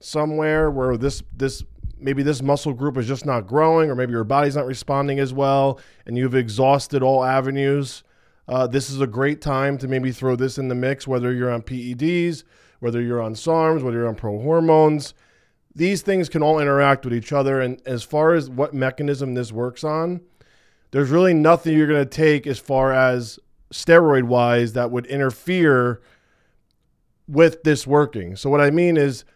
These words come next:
there's no way you could double down and waste your money because you're using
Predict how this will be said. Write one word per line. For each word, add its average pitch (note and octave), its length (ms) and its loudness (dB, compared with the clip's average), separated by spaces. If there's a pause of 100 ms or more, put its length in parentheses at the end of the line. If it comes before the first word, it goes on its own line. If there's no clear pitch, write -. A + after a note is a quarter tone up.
there's C#3 140 -4
no E3+ 140 6
way E3 160 6
you D#3 100 6
could C#3+ 200 -4
double C#3+ 280 2
down B2 600 0 (180)
and A#2 140 -4
waste B2+ 240 -2
your A#2+ 100 -6
money B2+ 280 -2
because A2 280 -6
you're A#2 120 -6
using A#2+ 420 -4